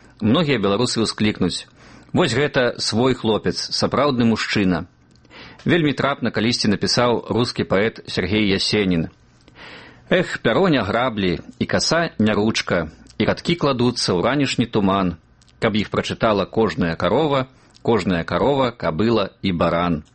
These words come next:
Напісаў у сваім лісце на Свабоду Яўген Стужынскі з Нясвіжа. Асабіста для Аляксандра Лукашэнкі беларуская мова не ёсць вялікай праблемай, спадар Яўген.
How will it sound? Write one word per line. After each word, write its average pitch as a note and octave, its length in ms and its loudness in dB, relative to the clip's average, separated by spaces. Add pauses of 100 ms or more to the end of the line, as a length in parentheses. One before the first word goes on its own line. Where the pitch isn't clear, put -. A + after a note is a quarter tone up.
(640)
Напісаў G2+ 440 0
у - 20 0
сваім F2 220 -2
лісце E2+ 180 -2
на E2 100 0
Свабоду A2+ 500 0 (380)
Яўген B2+ 300 2
Стужынскі A#2 840 0
з F#2 120 -2
Нясвіжа. F2+ 680 0 (2250)
Асабіста F3 520 2
для C#3+ 120 2
Аляксандра C#3 480 2
Лукашэнкі C3+ 560 0
беларуская C#3 420 2
мова C#3+ 220 4
не B2+ 160 4
ёсць C#3+ 400 -2
вялікай A#2 480 0
праблемай, A#2 480 2
спадар F2+ 320 0
Яўген. E2+ 400 0